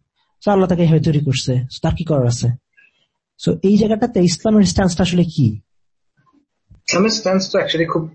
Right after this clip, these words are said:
Speaker 2: ক্লিয়ার। ইসলামের স্ট্যান্স হলো প্রথমত আল্লাহ সুবহানাহু ওয়া তাআলা মানুষকে ফিতরার উপর সৃষ্টি করছেন। আহ, ফিতরা হলো মানুষের, আহ, স্বাভাবিক প্রবণতা, ন্যাচারাল ডিসপোজিশন,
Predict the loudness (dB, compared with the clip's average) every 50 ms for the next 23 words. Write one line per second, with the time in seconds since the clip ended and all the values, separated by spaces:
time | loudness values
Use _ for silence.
0 | _ _ _ -4 -2 0 0 0 0 -4 -4 -2 0 0 0 0 0 0 0 0
1 | 0 0 -2 -2 -2 -4 -2 -2 -2 0 0 0 0 0 0 0 0 0 -2 0
2 | 0 0 0 0 0 -2 -2 -4 -6 -8 -10 -10 -10 -6 -2 -2 -2 -2 -4 -6
3 | -10 -10 -12 _ _ -10 -6 -6 -4 -4 -4 -4 -2 -2 0 0 0 -2 -2 -4
4 | -8 -16 -20 -20 -20 -20 -20 -20 -20 -20 _ _ -4 -2 0 0 0 -2 -4 -4
5 | -4 -2 0 0 2 2 2 2 4 2 2 2 2 2 2 0 0 -2 -4 -8
6 | -8 -4 -2 -2 -2 -2 -2 -2 0 0 0 0 0 0 0 0 0 0 0 0
7 | 0 -2 -4 -6 -6 -6 -4 -4 -2 -2 -2 -2 -2 -2 -2 -2 -2 -2 -2 -2
8 | -2 -4 -6